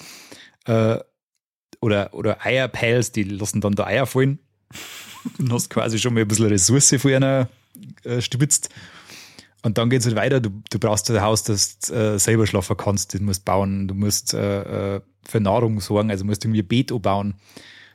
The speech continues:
und so eine Sachen. Und, äh, jeder Pal hat so, so bestimmte Fähigkeiten, die kennen alle bestimmte Elemente an. Und,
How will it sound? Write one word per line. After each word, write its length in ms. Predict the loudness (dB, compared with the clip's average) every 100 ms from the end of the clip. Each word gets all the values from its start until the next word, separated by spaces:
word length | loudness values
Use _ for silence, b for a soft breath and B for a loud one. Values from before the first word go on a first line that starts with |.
| B -4
und 140 | 0
so 80 | 2
eine 120 | 2
Sachen. 360 | 4 4 4 2 -4 _ _ _ _ _ -18 -16 -12
Und, 300 | 2 4 4 0 -2
äh, 280 | 2 2 0
jeder 300 | 0 2 2
Pal 320 | 0 0 4
hat 120 | 4
so, 100 | 4
so 220 | 2 2 0
bestimmte 400 | 0 0 0 0
Fähigkeiten, 520 | 2 2 2 0 -2
die 80 | -2
kennen 220 | -2 -2
alle 180 | 0 0
bestimmte 380 | 0 -2 -2
Elemente 440 | -2 -2 0 0 0
an. 380 | 0 0 0
Und, 100 | -2